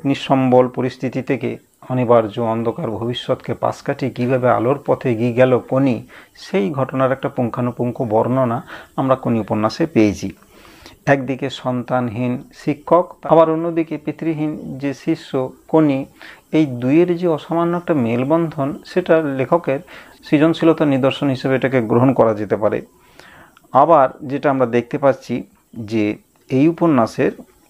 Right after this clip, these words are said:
কোনি নামকরণটা কেন অনিবার্য হয়ে উঠেছে এটা আমাদেরকে ব্যাখ্যা করে দিতে হবে।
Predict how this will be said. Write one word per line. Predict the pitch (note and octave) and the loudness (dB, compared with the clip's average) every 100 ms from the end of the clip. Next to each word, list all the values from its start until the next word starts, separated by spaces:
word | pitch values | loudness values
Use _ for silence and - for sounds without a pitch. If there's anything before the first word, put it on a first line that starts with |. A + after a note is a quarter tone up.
| _ - _ | _ -20 _
কোনি | D3 D#3 | 0 2
নামকরণটা | E3 A#2 A2+ - G#2+ G#2 C3+ G#3+ - _ _ _ - | 2 0 -2 -2 -4 -4 -4 -4 -10 _ _ _ 0
কেন | B2 A2 | 0 0
অনিবার্য | G#2+ A2 G2+ G2 F#2+ | -4 -4 -4 -6 -6
হয়ে | A#2 G2+ C#3 | -8 -2 -2
উঠেছে | G2+ E2+ A2 - - _ _ - | -2 -4 -6 -8 -16 _ _ -4
এটা | C3 | 0
আমাদেরকে | D#3 C#3+ C#3 | 0 0 -2
ব্যাখ্যা | C3 A#2 - | -2 -2 -4
করে | A#2+ A#2+ | -2 -2
দিতে | A2 G2 | -2 -2
হবে। | - G#2+ - | -2 -2 -8